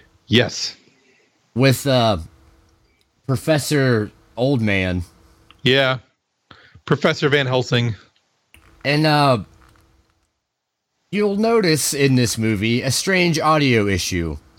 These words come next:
Speaker 2: Well, not a, but one of several.
Speaker 1: Whatever could you mean, Chris?
Speaker 2: I, I'm not a professional, uh, filmmaker, but I'm pretty sure they were shooting this whole movie with, like, the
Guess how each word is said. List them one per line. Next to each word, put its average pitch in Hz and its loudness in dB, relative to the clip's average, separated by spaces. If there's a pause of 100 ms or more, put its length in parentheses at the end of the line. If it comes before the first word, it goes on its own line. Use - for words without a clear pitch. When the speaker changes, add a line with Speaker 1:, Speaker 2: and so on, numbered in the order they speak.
(880)
Speaker 2:
Well, 123 2
not 147 0
a, 131 2
but 139 -2
one 156 2
of 127 0
several. 92 -2 (480)
Speaker 1:
Whatever 147 2
could 151 0
you 143 2
mean, 151 0
Chris? 117 -2 (1120)
Speaker 2:
I, 202 0
I'm 214 2
not 220 2
a 196 0
professional, 151 0
uh, 110 2
filmmaker, 101 -2 (160)
but 113 -10
I'm 151 -8
pretty 214 0
sure 160 0 (220)
they 147 2
were 143 2
shooting 143 0
this 131 0
whole 156 0
movie 127 0 (220)
with, 123 -4
like, 127 0
the 120 0